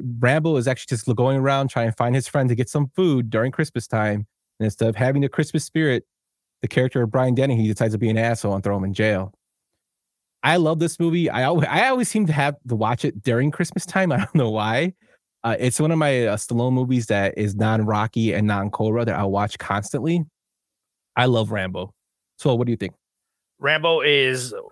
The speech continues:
Speaker 2: one of the first, like, movies that I fell in love with as a kid. I get it completely.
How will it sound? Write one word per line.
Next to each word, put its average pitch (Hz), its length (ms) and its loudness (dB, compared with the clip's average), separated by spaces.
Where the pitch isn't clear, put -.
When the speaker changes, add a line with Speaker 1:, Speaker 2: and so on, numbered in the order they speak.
Speaker 2:
one 135 240 0
of 135 140 -4
the 127 80 -4
first, - 720 -8
like, 113 320 -4
movies 127 380 -4
that 113 120 -4
I 110 120 -4
fell 117 240 -2
in 117 80 -4
love 117 160 -2
with 117 180 -4
as 113 120 -2
a 110 80 -6
kid. 117 320 -2
I 110 180 -6
get 107 220 -10
it 98 100 -12
completely. 127 720 -10